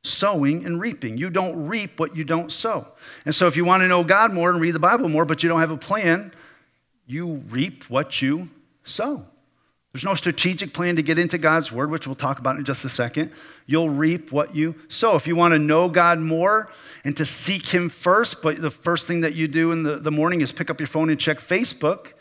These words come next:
you reap what you sow. If God is calling you to step out into a new ministry opportunity, to use your gifts that he's giving you,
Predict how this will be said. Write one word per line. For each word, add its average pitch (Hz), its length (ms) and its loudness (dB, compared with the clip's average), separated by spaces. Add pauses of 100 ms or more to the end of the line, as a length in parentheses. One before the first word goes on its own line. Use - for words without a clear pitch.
(260)
you 165 180 0
reap 147 400 -2
what 143 240 -2
you 160 300 0 (380)
sow. 285 360 2 (640)
If 139 80 -6
God 185 180 6
is 185 100 -2
calling 190 240 -4
you 185 60 0
to 170 80 0
step 185 280 0
out 180 160 4
into 165 180 -2
a 156 60 2
new 175 160 0
ministry 180 440 0
opportunity, 175 560 -2
to 175 100 -4
use 160 300 -4
your 165 120 -2
gifts 170 240 -2
that 156 180 0
he's 160 220 -2
giving 165 340 0
you, 214 340 -4